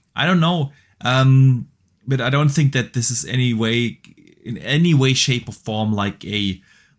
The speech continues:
you know, like a warning signal, and, and what people, uh, uh, on, on social mentioned it. So, um, th-,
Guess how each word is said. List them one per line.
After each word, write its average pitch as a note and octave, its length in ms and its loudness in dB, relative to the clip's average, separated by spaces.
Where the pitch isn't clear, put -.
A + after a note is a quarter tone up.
you B2+ 180 2
know, C3+ 140 6
like A2 240 -2
a A2+ 40 -8
warning A2 540 2
signal, G2 600 -4
and, F#2+ 240 -2
and G2+ 220 -8
what G2+ 180 -10
people, G2 340 -10
uh, G2 400 -4
uh, G2+ 220 -4
on, G2 280 -4
on G2 100 -6
social G#2 360 -6
mentioned G2 500 -4
it. - 200 -12
So, G2+ 360 -4
um, G2+ 500 -2
th-, G#2 200 -8